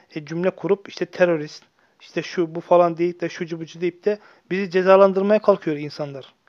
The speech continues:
Bizim hukukumuzu çiğnemeye çalışıyor. Biz kimsenin hukukunu çiğnemedik. Kimsenin malına, mülküne, namusuna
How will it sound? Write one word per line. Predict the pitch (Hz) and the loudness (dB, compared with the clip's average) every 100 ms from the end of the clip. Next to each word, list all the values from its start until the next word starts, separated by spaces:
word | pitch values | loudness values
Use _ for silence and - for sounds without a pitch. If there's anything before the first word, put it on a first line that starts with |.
| - | -10
Bizim | 160 185 208 _ - _ - - _ | -6 -6 -8 _ -20 _ -20 -20 _
hukukumuzu | - 156 180 - 190 226 | -16 -8 -6 -2 -2 -2
çiğnemeye | - 196 202 226 233 | -4 0 2 2 2
çalışıyor. | 196 165 - 143 - _ _ _ _ | 2 2 0 -10 -10 _ _ _ _
Biz | 196 - | -6 -4
kimsenin | - 220 208 190 | -2 -2 0 -2
hukukunu | 190 - - 190 | -4 -8 -4 -4
çiğnemedik. | 196 - 190 214 202 220 _ _ _ _ | -4 -2 0 0 -2 -4 _ _ _ _
Kimsenin | - 208 208 202 | -4 -2 -2 0
malına, | 190 190 202 202 | 2 2 2 0
mülküne, | 190 190 196 196 190 | 0 -2 -2 0 0
namusuna | 185 185 - 196 | 0 -2 -2 -2